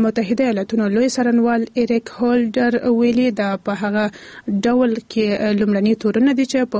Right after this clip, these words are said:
حکومتي چارواکو لګیږي او د خبرداري د یو زنګ په معنا دي. د چین د بهرنیو چارو وزارت دا تورونه له ځانه جوړ شوي بللي او ویلي چې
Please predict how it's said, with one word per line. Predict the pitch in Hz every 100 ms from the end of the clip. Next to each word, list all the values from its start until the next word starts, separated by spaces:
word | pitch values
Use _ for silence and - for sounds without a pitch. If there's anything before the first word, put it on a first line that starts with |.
| 208
حکومتي | 202 196 196 277 269
چارواکو | 233 190 196 196 214 196
لګیږي | 196 214 240 269 254
او | 220 190
د | 185 196 -
خبرداري | 202 202 196 196 240
د | 220 190
یو | 190 202
زنګ | 196 -
په | 202 202
معنا | 196 190 190
دي. | 196 - - - - - - 220
د | 214 214 214 -
چین | 240 226 214
د | 214
بهرنیو | 208 226 226 226 226 226
چارو | - 233 240 233 220 233
وزارت | 214 208 214 254 233
دا | 220 208
تورونه | 214 214 202 196
له | 202 196
ځانه | 214 208 196
جوړ | 196 -
شوي | 269 277 254
بللي | 269 277 277 -
او | 247 214
ویلي | 208 208 208 220
چې | -